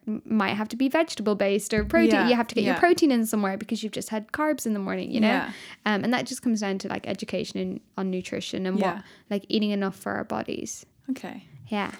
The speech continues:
Speaker 2: All right. So I'm gonna ask you the last three questions, which I always ask
Speaker 1: Mm-hmm.
Speaker 2: all of our podcast guests.
Speaker 1: Yay.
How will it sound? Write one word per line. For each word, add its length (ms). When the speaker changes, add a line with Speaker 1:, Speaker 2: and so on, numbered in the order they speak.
Speaker 2:
All 100
right. 360
So 380
I'm 100
gonna 180
ask 300
you 80
the 80
last 260
three 160
questions, 360
which 100
I 80
always 320
ask 380
Speaker 1:
Mm-hmm. 440
Speaker 2:
all 160
of 60
our 140
podcast 560
guests. 400
Speaker 1:
Yay. 400